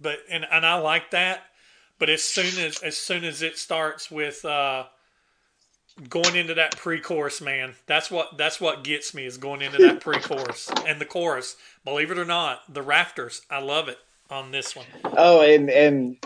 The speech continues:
Speaker 2: I just had, I had to look this up. This was a Desmond Child song,
Speaker 1: Yeah.
Speaker 2: so that's why it has that hooky, set, that, that feel to it.
Speaker 1: Mm-hmm.
Speaker 2: Yeah.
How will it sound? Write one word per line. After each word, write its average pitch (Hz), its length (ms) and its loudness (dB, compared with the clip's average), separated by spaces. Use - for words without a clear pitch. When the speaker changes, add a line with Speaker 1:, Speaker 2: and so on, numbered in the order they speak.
Speaker 2:
I 131 100 6
just 139 200 4
had, 135 180 8
I 123 80 6
had 131 120 10
to 123 80 2
look 117 220 0
this 110 180 -6
up. 113 360 2
This 131 400 2
was 131 140 2
a 127 60 6
Desmond 117 440 4
Child 107 400 2
song, 98 160 -4
Speaker 1:
Yeah. 139 180 -4
Speaker 2:
so 131 200 4
that's 127 220 6
why 117 180 6
it 101 100 -2
has 110 320 0
that 98 240 0
hooky, 107 520 0
set, 104 400 0
that, 92 280 0
that 90 240 2
feel 107 260 6
to 95 200 2
it. 90 80 0
Speaker 1:
Mm-hmm. 101 100 -6
Speaker 2:
Yeah. 95 200 2